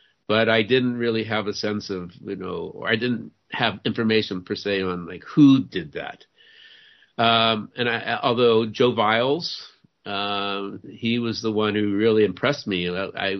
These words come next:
I found, uh, he was an Australian online investigator who died back in two thousand five, but he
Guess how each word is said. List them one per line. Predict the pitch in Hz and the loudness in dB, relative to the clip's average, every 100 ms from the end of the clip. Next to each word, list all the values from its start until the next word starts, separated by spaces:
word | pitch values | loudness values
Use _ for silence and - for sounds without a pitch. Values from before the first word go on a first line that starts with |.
| - | -8
I | - | -10
found, | 92 104 98 95 92 | -6 -4 -2 -2 -2
uh, | 92 - | -6 -6
he | 98 113 | -2 0
was | 120 113 | 0 2
an | 101 | 2
Australian | 95 92 - 110 110 110 - _ _ | 0 -4 0 2 2 0 -4 _ _
online | 98 101 101 95 | -6 -4 -2 -2
investigator | 95 110 131 101 82 87 87 | -2 -4 -4 -6 -6 -6 -4
who | 95 | -4
died | 92 95 98 107 95 87 _ _ _ _ - - | -4 -2 0 0 -2 -6 _ _ _ _ -20 -14
back | - 104 | -12 -10
in | 92 | -10
two | - | -4
thousand | 127 113 95 92 | 0 0 -2 -4
five, | 135 151 113 - | -4 -2 -2 -2
but | 95 | -4
he | 110 131 131 | -2 -4 -6